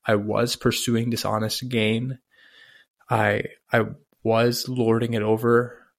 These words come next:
some people, and I wasn't being a good shepherd. And then I realized that, no, God tells me the opposite.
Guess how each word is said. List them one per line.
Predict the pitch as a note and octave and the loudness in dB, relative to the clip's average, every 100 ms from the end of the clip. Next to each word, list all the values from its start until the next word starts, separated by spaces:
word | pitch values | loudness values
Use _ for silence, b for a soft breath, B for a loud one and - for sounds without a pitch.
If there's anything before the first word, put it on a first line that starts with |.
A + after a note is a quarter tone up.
| A#2+ | -8
some | - - A2 A2+ | -6 -4 -4 -4
people, | A#2 A#2 A2 A#2+ A#2+ A#2+ - _ _ _ _ _ _ _ - - | -6 -6 -4 -2 -2 -4 -12 _ _ _ _ _ _ _ -14 -2
and | A#2+ G2+ G2+ - _ _ _ _ _ - | -2 -2 -6 -14 _ _ _ _ _ -6
I | - | 2
wasn't | A#2 G#2+ A2 A2 - B2 | 2 2 2 2 -2 -4
being | - A#2 A#2 | -2 -2 -2
a | |
good | G#2+ A2+ G#2+ | -2 -2 -2
shepherd. | - A2+ - B2 C3 - - _ _ _ _ _ _ _ _ _ _ _ - | -4 -4 0 2 2 -2 -18 _ _ _ _ _ _ _ _ _ _ _ -4
And | B2 A#2+ | -2 0
then | A#2 | 2
I | |
realized | A2 G#2+ G#2+ G#2+ G#2 - | 2 2 2 2 0 -2
that, | - - _ _ _ _ _ _ _ - | -6 -8 _ _ _ _ _ _ _ -6
no, | A#2 A2+ A#2 - _ _ _ | -2 -2 -4 -12 _ _ _
God | - A2+ - | -6 -4 -2
tells | A#2+ A#2+ | 0 0
me | A2 | 0
the | G2+ | 0
opposite. | G2+ - C3 - G#2 | 0 0 -4 -6 -6